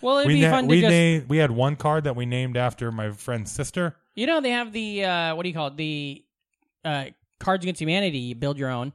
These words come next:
Speaker 2: Mm-hmm.
Speaker 1: They should have, like, just blank ones, and it's like, you gotta make the Ream core,
Speaker 2: I
Speaker 1: and
Speaker 2: mean,
Speaker 1: you gotta
Speaker 2: if you
Speaker 1: draw
Speaker 2: want,
Speaker 1: the photo and write
Speaker 2: if
Speaker 1: in
Speaker 2: you
Speaker 1: the
Speaker 2: want,
Speaker 1: thing.
Speaker 2: you can.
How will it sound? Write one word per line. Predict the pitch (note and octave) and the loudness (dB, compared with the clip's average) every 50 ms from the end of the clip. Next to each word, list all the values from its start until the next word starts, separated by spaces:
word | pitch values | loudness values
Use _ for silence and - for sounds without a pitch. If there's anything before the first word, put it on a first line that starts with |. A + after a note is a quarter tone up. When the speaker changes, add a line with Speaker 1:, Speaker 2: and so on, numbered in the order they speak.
| _ _ - | _ _ -6
Speaker 2:
Mm-hmm. | A#2+ A#2 B2+ D3 D#3 - - | -4 0 0 0 0 -2 -4
Speaker 1:
They | F#3+ G#3 | -6 -6
should | G3+ B3 | -4 0
have, | A3+ A3+ A3+ A3+ G3+ | 2 2 2 2 0
like, | A3 G#3 F3+ | -4 -4 -4
just | E3 F#3+ F#3 D3+ | -6 -8 -6 -4
blank | - F#3+ G#3 A#3+ B3 - | -4 -2 -2 -2 -4 -4
ones, | E3+ B2+ B2 B2+ | -6 -6 -6 -6
and | C3 C3+ D3+ D#3 | -4 -4 -2 -2
it's | D3+ - - | -2 -2 -2
like, | D3+ D#3 D3 - - _ _ _ _ _ | -2 -2 -2 -4 -8 _ _ _ _ _
you | - F3+ F#3+ | -2 0 2
gotta | F3+ G3 F#3 | 2 2 2
make | F#3 F3+ E3+ D#3+ D3+ | 2 2 0 0 0
the | - F3 | 0 0
Ream | D#3+ F3+ F#3 F#3+ F#3 F3+ | 2 2 2 0 0 -2
core, | - - D3+ C#3+ C#3+ | -2 0 2 4 4
Speaker 2:
I | C#3 | 4
Speaker 1:
and | D#3 | 6
Speaker 2:
mean, | G3 A3 | 6 8
Speaker 1:
you | A3+ | 8
gotta | - - | 8 8
Speaker 2:
if | - F#3+ | 8 8
you | F#3 | 8
Speaker 1:
draw | E3 D#3+ - | 8 8 8
Speaker 2:
want, | A#3+ B3 A#3 | 6 6 4
Speaker 1:
the | - | 4
photo | - D#3+ D#3+ E3+ F3 F3 F3+ F#3 | 2 2 2 2 2 2 2 2
and | F3+ E3+ D3+ D3 C#3+ | 2 0 0 -2 0
write | D3 D3+ D#3+ D#3+ E3 | 0 0 0 0 0
Speaker 2:
if | D#3+ | 2
Speaker 1:
in | D#3+ | 2
Speaker 2:
you | D3+ | 4
Speaker 1:
the | C#3+ | 4
Speaker 2:
want, | D3+ F3+ G#3+ A3+ D#3+ | 6 6 6 4 2
Speaker 1:
thing. | A#2 | 0
Speaker 2:
you | A#2+ A2 | -2 0
can. | - G#3 A3+ G#3+ C3+ F#2 | 0 2 2 2 0 -2